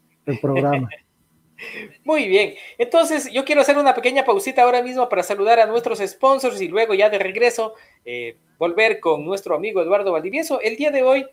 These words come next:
Speaker 2: Aleida, pues, no pudo estar en el programa, lo que pasa que está haciendo una remodelación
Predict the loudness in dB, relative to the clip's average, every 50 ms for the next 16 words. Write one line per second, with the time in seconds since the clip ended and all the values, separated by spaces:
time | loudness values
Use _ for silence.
0 | _ -20 -20 -20 _ _ 0 2 4 6 6 4 4 4 4 2 2 2 2 -2
1 | -4 -4 -6 -10 -14 -14 -10 -6 -4 -4 -4 -4 -6 -6 -2 -2 -2 0 2 2
2 | 2 2 2 -2 -4 -6 -6 -8 -8 -6 -2 0 0 0 0 0 -4 -6 -10 _
3 | _ -4 -2 -2 -2 -4 -12 _ -20 -20 -10 -6 -6 -6 -6 -8 -14 -14 -14 -12
4 | -12 -12 -10 -10 -12 -14 -12 -14 -14 -14 -12 -12 -12 -12 -12 -8 -6 -6 -6 -6